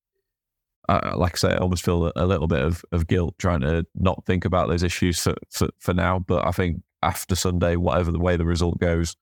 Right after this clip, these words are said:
rightly, that is is sort of put back on the, on the agenda, on the table of the, the women's game. I'm sure there'll be talks either way, whether England win or lose, you know, that there'll be <laughs> some, some bonuses will need to be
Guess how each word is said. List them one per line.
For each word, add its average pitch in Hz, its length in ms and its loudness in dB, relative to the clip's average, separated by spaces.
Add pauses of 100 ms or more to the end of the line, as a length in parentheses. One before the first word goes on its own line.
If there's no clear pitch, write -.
(960)
rightly, 87 460 0
that 82 200 2
is 85 180 -4 (1120)
is 90 100 0
sort - 160 0
of - 160 -6
put - 220 -4
back 90 260 -2
on 87 140 0
the, 85 380 0
on 87 120 0
the 85 100 0
agenda, 85 440 0
on 85 80 0
the 85 80 0
table 85 420 -2
of 82 140 -4
the, 80 320 -2
the 87 80 -2
women's 85 220 0
game. 82 180 0
I'm 82 80 -2
sure 90 180 0
there'll 85 140 0
be 87 60 0
talks 82 380 -2
either 85 180 0
way, 85 280 0 (760)
whether 90 240 0
England 85 180 0
win 90 120 0
or 85 80 0
lose, 90 280 0
you 90 60 0
know, 85 100 2
that 85 220 -2
there'll 87 140 0
be 87 300 -2 (500)
<laughs> - 500 -20
some, 95 280 0
some 92 180 -2
bonuses 90 420 0
will 87 140 2
need 92 180 0
to - 120 -10
be 87 380 -2